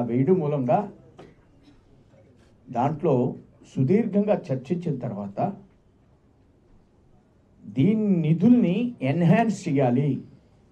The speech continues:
అని వారికి మోడీ గారికి ఒక నివేదిక ఇచ్చారు.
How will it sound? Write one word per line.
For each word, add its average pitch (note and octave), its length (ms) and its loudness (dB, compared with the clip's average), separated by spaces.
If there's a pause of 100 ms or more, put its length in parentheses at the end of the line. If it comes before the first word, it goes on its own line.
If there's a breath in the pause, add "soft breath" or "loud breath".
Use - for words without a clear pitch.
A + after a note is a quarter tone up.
(1160 soft breath)
అని C#3+ 200 0 (640)
వారికి C3+ 420 0 (1040)
మోడీ B3 320 6
గారికి G#3+ 260 4
ఒక F3 160 0
నివేదిక D#3+ 380 -4
ఇచ్చారు. - 280 -12